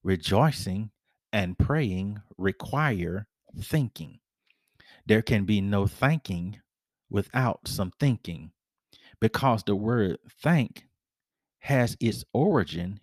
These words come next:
in the word "think." Paul would have us to know that the more we rejoice, the more we pray,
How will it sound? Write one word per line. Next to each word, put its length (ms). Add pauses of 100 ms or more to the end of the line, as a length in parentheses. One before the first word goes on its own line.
(140)
in 220
the 80
word 520 (300)
"think." 400 (1040)
Paul 580 (260)
would 160
have 280
us 140
to 140
know 380
that 200
the 120
more 380
we 160
rejoice, 680 (600)
the 100
more 320
we 180
pray, 440